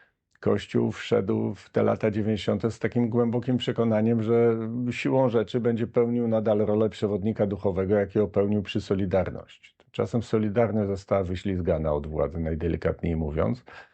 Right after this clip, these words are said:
Okazało się, że właściwie pozostaje ta sama postkomunistyczna elita, która dostała troszkę nomenklaturowa P R L-owska, bo to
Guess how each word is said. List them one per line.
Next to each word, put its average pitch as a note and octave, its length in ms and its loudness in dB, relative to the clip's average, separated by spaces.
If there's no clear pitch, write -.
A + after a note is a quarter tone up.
Okazało G2+ 500 4
się, G#2 180 2
że F#2 120 2
właściwie F#2+ 480 0
pozostaje F#2+ 560 0
ta F#2 120 -4
sama F#2+ 300 0
postkomunistyczna F#2+ 960 0
elita, F#2+ 420 0
która F2 440 0
dostała F#2 520 2
troszkę F#2 600 0
nomenklaturowa F#2 880 0
P F#2 140 -2
R F2 140 0
L-owska, F2 420 -2
bo D#2+ 100 -4
to D#2 160 -8